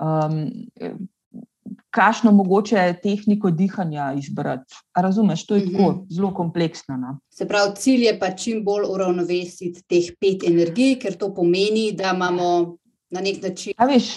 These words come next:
Speaker 2: uravnovešeno
Speaker 1: bolj ko s-
Speaker 2: življenje in smo zdravi.
Speaker 1: Ma, ja, a ne, spet, to, to nikoli ni to čisto uravnoteženo, a veš, zato ker
Speaker 2: Mm.
Speaker 1: life ni nikoli ravna črta, a ne. Eh, in jaz, ke sem z-, a veš, en,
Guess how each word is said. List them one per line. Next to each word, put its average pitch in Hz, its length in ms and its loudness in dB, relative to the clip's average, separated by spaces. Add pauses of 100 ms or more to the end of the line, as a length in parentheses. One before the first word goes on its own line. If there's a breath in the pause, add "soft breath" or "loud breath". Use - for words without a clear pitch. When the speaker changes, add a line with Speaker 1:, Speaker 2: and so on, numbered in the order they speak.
(140)
Speaker 2:
uravnovešeno 196 600 2
Speaker 1:
bolj 302 180 4
ko 311 100 0
s- 165 40 -4
Speaker 2:
življenje 160 380 -12 (220)
in 185 120 -2
smo 180 180 0
zdravi. 160 440 -2
Speaker 1:
Ma, 226 260 2 (1000)
ja, 220 460 6
a 156 120 -8
ne, 165 200 0
spet, 208 460 -4
to, 202 140 2 (300)
to 233 160 2
nikoli 226 420 4
ni 214 380 6
to 175 160 -2
čisto 170 400 -4
uravnoteženo, 147 720 -4
a 139 100 -4
veš, 151 200 -4
zato 175 220 -4
ker 180 140 2
Speaker 2:
Mm. 185 60 6
Speaker 1:
life 190 340 6
ni 196 140 8
nikoli 196 460 2
ravna 175 300 2
črta, 165 520 -6
a 131 40 -6
ne. 147 220 0 (600 loud breath)
Eh, 156 420 -2 (840 soft breath)
in 180 160 10
jaz, 247 240 8
ke 202 120 0
sem 196 200 0
z-, 180 140 0
a 180 80 2
veš, 214 220 0
en, 190 180 0